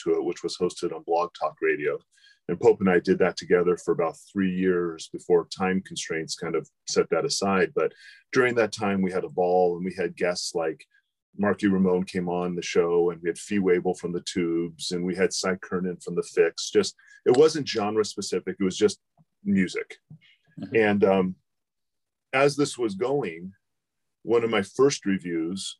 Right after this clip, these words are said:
Speaker 1: was for the band called J P T Scare Band. Now, I was really transitioning into appreciation for the whole proto metal scene, you know, from nineteen seventy to nineteen seventy-three,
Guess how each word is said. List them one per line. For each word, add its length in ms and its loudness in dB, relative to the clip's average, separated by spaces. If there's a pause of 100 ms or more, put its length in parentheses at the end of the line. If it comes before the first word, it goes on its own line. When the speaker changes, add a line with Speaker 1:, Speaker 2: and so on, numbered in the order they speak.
Speaker 1:
was 300 0
for 240 2
the 80 2
band 280 0
called 200 0
J 160 -4
P 160 -12
T 180 -6
Scare 320 4
Band. 160 -4 (800)
Now, 140 -2
I 160 4
was 180 2 (280)
really 360 4
transitioning 1000 -2
into 800 -2
appreciation 800 -4
for 140 -2
the 80 -2
whole 280 2
proto 280 2
metal 280 -2
scene, 440 -6
you 80 -18
know, 140 -6
from 180 -10
nineteen 300 -4
seventy 340 -2
to 60 -12
nineteen 280 -12
seventy-three, 680 -4